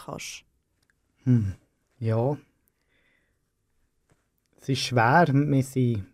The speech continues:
Speaker 2: dort so ein Haufen Politiker, wo ganz anderer Meinung ist. Ich weiss nicht, w-, ob man alle Ziele kann erreichen kann, die man sich wo-, kann, hat vorgenommen, für auf Bern zu kommen. Ich,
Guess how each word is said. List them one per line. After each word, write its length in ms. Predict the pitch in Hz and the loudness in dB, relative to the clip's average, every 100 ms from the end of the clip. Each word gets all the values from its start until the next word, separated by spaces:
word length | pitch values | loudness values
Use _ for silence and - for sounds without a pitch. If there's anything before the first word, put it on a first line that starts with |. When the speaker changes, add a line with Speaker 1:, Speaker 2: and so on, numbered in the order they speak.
| _ | _
Speaker 2:
dort 400 | 123 120 117 - _ | -2 -2 -2 -12 _
so 180 | - 131 | -2 2
ein 200 | 139 123 | 4 4
Haufen 380 | 143 - 131 | 2 0 -4
Politiker, 720 | 127 127 135 135 143 131 131 123 | 0 4 4 0 -6 -4 0 6
wo 160 | 131 | 6
ganz 400 | 123 131 135 139 | 6 4 2 2
anderer 380 | 135 135 143 131 | 2 4 4 4
Meinung 480 | 131 131 131 151 151 - | 6 6 6 6 4 2
ist. 300 | 147 139 - _ - - _ _ _ _ _ _ _ _ - | 0 0 -12 _ -20 -20 _ _ _ _ _ _ _ _ -8
Ich 100 | 127 | 2
weiss 320 | 127 127 123 | 6 6 4
nicht, 240 | 135 135 | 0 0
w-, 140 | 160 - | -4 -4
ob 180 | 160 156 | -2 0
man 300 | 165 156 165 - | 4 4 2 -2
alle 340 | 147 147 160 | 4 6 6
Ziele 320 | 160 - 156 156 | 4 4 4 4
kann 380 | - 139 143 | 4 4 6
erreichen 280 | 143 151 147 | 6 4 4
kann, 160 | 151 143 | 4 4
die 60 | |
man 140 | 147 143 | 6 4
sich 260 | 139 143 | 2 0
wo-, 240 | 143 147 143 123 _ | 2 2 2 -4 _
kann, 380 | - 139 147 151 - - | -4 2 2 0 -4 -4
hat 180 | 135 | -4
vorgenommen, 760 | - 147 147 156 - 170 156 110 | -2 0 2 2 2 4 4 4
für 240 | - 127 120 | -2 -4 -4
auf 180 | 117 - | -6 -10
Bern 380 | 117 113 131 | -6 -4 -4
zu 160 | 131 - | -4 -4
kommen. 220 | 139 117 | 0 0
Ich, 140 | 110 | -2